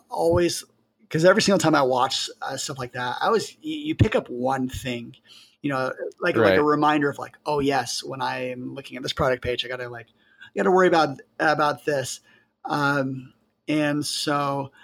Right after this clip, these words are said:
Speaker 1: I mean, I, I didn't have too much to ask about that, but just, like, to point attention to it. And I'm actually, like, really happy because I,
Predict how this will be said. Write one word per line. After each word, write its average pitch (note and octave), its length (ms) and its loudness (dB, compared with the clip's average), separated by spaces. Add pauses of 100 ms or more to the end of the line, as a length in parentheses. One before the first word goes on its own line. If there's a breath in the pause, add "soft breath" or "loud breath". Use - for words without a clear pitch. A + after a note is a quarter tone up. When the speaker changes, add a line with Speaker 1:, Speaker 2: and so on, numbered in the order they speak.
(120)
Speaker 1:
I D#3+ 60 0
mean, F#3 140 4
I, G#3 120 4
I F#3 140 0
didn't G#3+ 160 2
have E3+ 160 0
too - 160 4
much - 560 0
to D#3+ 80 0
ask D#3 340 2
about C#3+ 180 -2
that, C3 140 -2
but B2+ 120 -6
just, D#3 180 -8
like, G3 160 0
to D3+ 80 -4
point D#3+ 240 0
attention D3 360 -4
to C#3 120 -6
it. B2+ 40 -4
And B2+ 100 -8
I'm C#3+ 100 -4
actually, D#3+ 300 0
like, C3+ 180 -4
really C#3+ 240 0
happy B2+ 480 0 (400 loud breath)
because D3+ 340 0 (120)
I, D#3+ 560 4